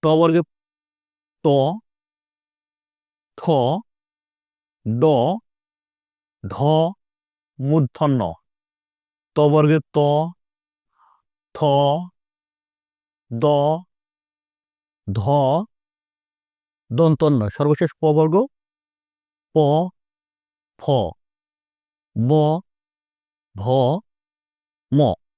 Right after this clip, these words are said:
এই পঁচিশটিকে বলা হয় বর্গীয় বর্ণ, স্পর্শ বর্ণ। আম, এটা একটু, আহ, তুলুন।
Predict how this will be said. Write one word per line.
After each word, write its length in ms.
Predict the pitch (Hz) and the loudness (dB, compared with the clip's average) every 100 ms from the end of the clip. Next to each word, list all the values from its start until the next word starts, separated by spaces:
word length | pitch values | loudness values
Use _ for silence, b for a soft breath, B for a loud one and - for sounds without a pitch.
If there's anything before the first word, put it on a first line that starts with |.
| _ _ _ _ _ _ - | _ _ _ _ _ _ 0
এই 140 | 180 | 2
পঁচিশটিকে 520 | 175 185 196 175 196 175 | 4 0 -2 -2 0 0
বলা 180 | 180 | 0
হয় 200 | 185 240 311 _ _ _ _ _ _ _ _ 139 | -2 -4 -8 _ _ _ _ _ _ _ _ 0
বর্গীয় 360 | 180 160 185 170 160 - _ _ _ _ _ _ - 143 | 4 6 4 4 0 -8 _ _ _ _ _ _ -4 0
বর্ণ, 420 | 160 156 165 202 _ _ _ 165 | 2 0 -2 -4 _ _ _ -4
স্পর্শ 320 | - 170 - | -2 -4 -2
বর্ণ। 340 | 160 156 165 269 _ _ _ _ _ _ _ _ _ _ - | -2 -2 -2 -6 _ _ _ _ _ _ _ _ _ _ -6
আম, 380 | 101 113 123 120 _ _ _ _ _ _ _ b b b - | -4 -2 -2 -6 _ _ _ _ _ _ _ b b b -2
এটা 160 | 180 | 0
একটু, 400 | 196 - 202 190 175 - - | 0 2 4 4 2 -4 -8
আহ, 300 | 127 123 127 123 - | -6 -4 -6 -8 2
তুলুন। 360 | 196 196 262 | 4 4 2